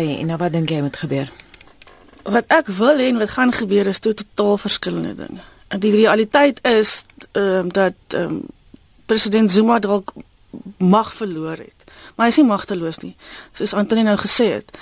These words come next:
Speaker 2: hy het nog mense wat hom beskerm en ons kan dit sien. In elke toespraak en die situasie waarin homself bevind, met Dinsdag se, se, ehm,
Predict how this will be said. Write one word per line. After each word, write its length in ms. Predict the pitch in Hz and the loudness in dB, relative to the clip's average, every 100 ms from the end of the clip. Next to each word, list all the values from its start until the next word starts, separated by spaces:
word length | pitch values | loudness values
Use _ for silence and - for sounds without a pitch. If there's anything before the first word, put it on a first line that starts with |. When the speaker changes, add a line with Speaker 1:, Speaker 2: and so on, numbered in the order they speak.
| - | -8
Speaker 2:
hy 140 | 196 190 | -2 2
het 140 | 208 | 4
nog 160 | 214 208 | 2 2
mense 280 | 202 196 202 | 0 2 0
wat 160 | 185 | 0
hom 120 | 185 | 0
beskerm 500 | 185 180 247 233 131 - - | 0 0 0 0 -2 -10 -6
en 100 | 196 | -4
ons 120 | 185 | -2
kan 100 | 196 | -2
dit 120 | 185 | 0
sien. 260 | - 262 151 _ _ - - - - | 2 0 -2 _ _ -20 -20 -16 -8
In 80 | 196 | -2
elke 240 | 196 220 | 0 2
toespraak 500 | 220 214 - 220 214 | 2 0 2 0 2
en 40 | 185 | 0
die 80 | 185 | -2
situasie 460 | 190 180 175 220 | 0 0 2 2
waarin 140 | 190 190 | 0 0
homself 280 | 190 196 185 | 0 0 -2
bevind, 360 | 185 208 208 - - - | -4 -2 -2 -4 -18 -6
met 200 | 196 208 | 0 2
Dinsdag 400 | 196 202 220 208 | 4 2 2 0
se, 320 | - 202 180 - | 0 0 0 -2
se, 440 | - - 185 170 - | -4 -4 -4 -4 -6
ehm, 260 | 175 170 | -8 -8